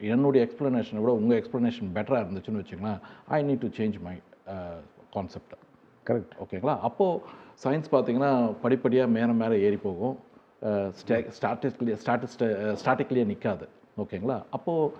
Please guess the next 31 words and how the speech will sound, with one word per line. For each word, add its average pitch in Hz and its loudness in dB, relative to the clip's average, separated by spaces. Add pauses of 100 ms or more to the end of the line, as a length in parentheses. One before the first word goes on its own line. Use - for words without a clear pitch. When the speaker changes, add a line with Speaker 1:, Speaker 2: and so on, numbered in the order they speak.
(440)
Speaker 1:
எல்லாரும் 147 4
கொஸ்டின் 117 -2
கேட்டு 104 0
தான் 95 0
ஆகணும். 90 -12 (260)
அ, 98 0
சனாதனத்தம் 131 2
பார்த்தீங்கன்னா, 117 4
கொஸ்டின் 117 -2
கேட்கக்கூடாது 104 0
Speaker 2:
ம். 120 2 (120)
Speaker 1:
அப்படின்னு 104 0
தான் 240 2
ஃபர்ஸ்ட் - -4 (200)
இதுவே. 95 -6
Speaker 2:
ஆமா. - -10
Speaker 1:
கரெக்ட்டுங்களா? 123 2 (380)
Speaker 2:
ஆமா. 139 2
Speaker 1:
அ, 117 8
இதே, 135 8 (300)
அ, 110 2 (180)
பெரியார் 131 4
வந்துட்டு 147 2 (180)
ஃபர்ஸ்ட் - -6
கொஸ்டினை 117 0
கேளு. 98 -6 (640)
ஓகேங்களா? 92 -4 (680)
ஒன்ஸ் 160 0 (100)
கொஸ்டின் 147 4
கேட்க 135 4
ஆரம்பிச்சிட்டிங்கன்னா, 123 4